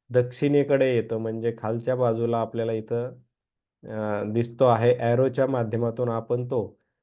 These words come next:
चाळीसगाव विधानसभा मतदारसंघ दाखवलेला आहे. आता दोन हजार एकोणीसच्या विधानसभा निवडणुकीमध्ये या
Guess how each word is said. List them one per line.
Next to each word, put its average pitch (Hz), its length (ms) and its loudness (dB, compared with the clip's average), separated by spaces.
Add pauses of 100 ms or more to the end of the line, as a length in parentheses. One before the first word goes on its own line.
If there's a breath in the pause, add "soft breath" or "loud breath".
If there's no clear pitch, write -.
(300)
चाळीसगाव 123 580 4
विधानसभा 113 580 -2
मतदारसंघ 110 760 -6 (640)
दाखवलेला 107 640 2
आहे. 87 200 -8 (720)
आता 143 160 6
दोन 160 280 8
हजार 156 340 6
एकोणीसच्या 151 760 4
विधानसभा 131 640 0
निवडणुकीमध्ये 123 880 -4 (520)
या 123 400 2